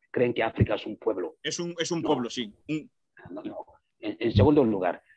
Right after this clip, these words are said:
Speaker 1: eh, eh, Guinea Ecuatorial, eh, <laughs> don Severo, no me, no me promuevas a ser presidente porque cambiaría el nombre del país. No se mar-, no se llamaría ya Guinea Ecuatorial.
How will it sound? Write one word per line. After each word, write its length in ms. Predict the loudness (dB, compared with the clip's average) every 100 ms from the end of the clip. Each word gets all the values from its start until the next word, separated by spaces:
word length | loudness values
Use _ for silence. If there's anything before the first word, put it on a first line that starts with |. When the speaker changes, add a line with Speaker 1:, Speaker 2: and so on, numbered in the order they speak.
| _
Speaker 1:
eh, 680 | -2 0 0 -2 0 -2 -4
eh, 60 | -6 -8 -6
Guinea 300 | 0 2 4
Ecuatorial, 680 | 2 0 -2 0 0 0 -2 _ _
eh, 320 | -12 -10 -12 -18 -20 -20
<laughs> 440 | -20 -16 -14 -14 _ -20 _ _
don 160 | 0 4
Severo, 480 | 6 8 6 4 -14 _
no 160 | -2 2
me, 280 | 2 2 0
no 120 | 0
me 160 | 0
promuevas 560 | -2 -6 -6 -6 -8 -10
a 80 | -6
ser 180 | -6 -4
presidente 520 | -6 -4 -4 -2 -4
porque 220 | -6 -8
cambiaría 420 | -6 -4 0 0
el 120 | -2
nombre 220 | -6 -10 -8
del 160 | -8
país. 420 | -6 -8 -8 -18 _ _ _ _ -4
No 100 | 0
se 100 | 0
mar-, 220 | -4 -4
no 100 | -4
se 120 | -2
llamaría 380 | -2 -2 -4 -2
ya 100 | -4
Guinea 360 | -4 -4 -4 -6
Ecuatorial. 460 | -6 -8 -8 -8